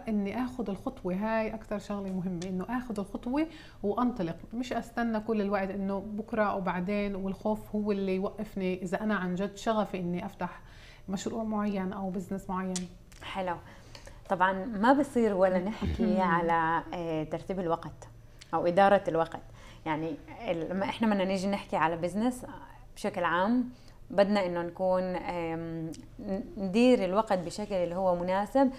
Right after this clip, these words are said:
Speaker 2: لنقدر نلحق كمان على البيت، كمان على، على عائلة، كمان على ما نهمل نفسنا،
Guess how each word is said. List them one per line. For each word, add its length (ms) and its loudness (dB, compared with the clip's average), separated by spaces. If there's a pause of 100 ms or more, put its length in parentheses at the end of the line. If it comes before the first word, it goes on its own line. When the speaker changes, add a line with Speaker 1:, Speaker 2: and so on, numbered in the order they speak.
(240)
Speaker 2:
لنقدر 440 4
نلحق 540 -2
كمان 240 0
على 200 0
البيت، 400 0
كمان 280 -4
على، 380 -2 (300)
على 200 8
عائلة، 380 8
كمان 320 6
على 220 8
ما 200 8
نهمل 460 8
نفسنا، 600 0